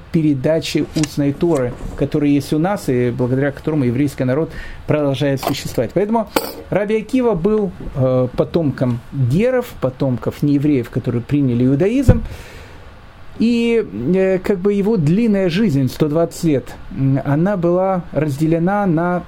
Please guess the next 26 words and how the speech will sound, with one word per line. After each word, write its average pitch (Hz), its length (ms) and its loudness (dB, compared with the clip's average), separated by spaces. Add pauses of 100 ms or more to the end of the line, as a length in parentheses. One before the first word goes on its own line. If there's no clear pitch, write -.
(120)
три 175 200 2
таких 156 400 -2
этапа. 135 460 -2 (1700)
Первых 240 320 2
сорок 190 320 -2
лет 240 360 0 (140)
он 202 340 4
был 185 500 2 (720)
неучим. 135 460 -2 (580)
<laughs> 139 180 -4
Не 151 100 -2
просто 208 320 -2
неучим, 131 360 0
он 202 100 -2
был 214 120 -2
пастухом. 202 600 -4 (960)
Пастух — 254 520 0
одна 190 280 0
из 175 100 -2
самых 202 360 -2
таких, 147 580 -2
э, 139 420 0
ну, 233 280 2
одна 220 220 -2
из 196 60 -4
самых, 202 380 -2